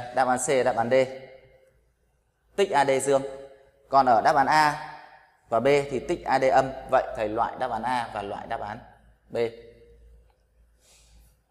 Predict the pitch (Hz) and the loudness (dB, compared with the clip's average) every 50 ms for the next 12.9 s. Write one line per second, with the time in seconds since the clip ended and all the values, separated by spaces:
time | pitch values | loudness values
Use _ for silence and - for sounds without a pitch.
0 | _ _ _ _ _ _ _ _ _ _ _ _ _ _ _ _ _ _ _ _ | _ _ _ _ _ _ _ _ _ _ _ _ _ _ _ _ _ _ _ _
1 | _ _ _ _ _ _ _ _ - 180 190 190 180 160 147 139 - - - - | _ _ _ _ _ _ _ _ -6 0 4 6 8 8 8 6 2 -2 -8 -6
2 | - - 185 165 170 180 - 139 160 - 165 - - 180 170 165 143 131 123 143 | -2 0 0 2 2 2 2 2 2 2 2 0 2 4 4 4 2 2 4 4
3 | 151 156 151 151 - - - - - - - - - - _ _ - 135 131 123 | 4 4 4 0 -6 -14 -16 -18 -20 -20 -20 -20 -20 -20 _ _ -8 -6 -4 -4
4 | - - - 214 202 202 170 - - - 220 220 226 - - 110 117 139 151 147 | -4 -4 -4 -2 0 0 0 0 0 0 0 0 0 -2 -6 0 4 4 4 4
5 | 147 - 151 151 151 - - - - - - _ _ _ _ _ _ _ _ - | 4 2 0 0 0 -4 -8 -16 -18 -20 -20 _ _ _ _ _ _ _ _ -4
6 | 127 127 120 127 131 131 156 147 160 156 147 - 175 175 175 - 202 190 - 160 | -2 -2 -2 -2 -4 -6 -4 -4 -2 -2 -2 -2 -2 -2 -2 -2 -4 -2 0 0
7 | 151 151 - 160 143 - 151 135 - 120 107 107 127 147 147 - - 143 - 110 | 0 0 0 -2 -2 -2 -4 -4 -4 -2 -4 -2 0 -2 0 0 0 -2 -2 -2
8 | 107 113 110 110 - - 196 160 180 139 - - - 117 110 - 180 - - 143 | -2 -2 -2 -2 -4 -8 -6 -4 -4 -4 -4 -6 -10 -10 -8 -8 -8 -8 -6 -4
9 | 143 135 135 - 139 139 135 - - - - - _ _ _ _ _ _ _ _ | -4 -4 -2 0 0 -2 -2 -4 -8 -20 -20 -20 _ _ _ _ _ _ _ _
10 | - 139 135 123 - - 190 185 131 123 - 208 - - 170 170 170 170 185 170 | -4 -2 -2 -2 -2 -2 -2 -2 -2 -2 -4 -6 -2 0 0 2 2 2 2 2
11 | 170 170 170 170 - - - - - - - - - _ _ _ _ _ - 135 | 2 2 0 -4 -14 -18 -20 -20 -20 -20 -20 -20 -20 _ _ _ _ _ -4 -2
12 | 131 127 123 127 131 123 135 139 160 156 156 151 - - 170 127 170 | -2 -2 -2 -2 -4 -4 -2 -2 -2 0 -2 -2 -4 -4 -2 -2 -4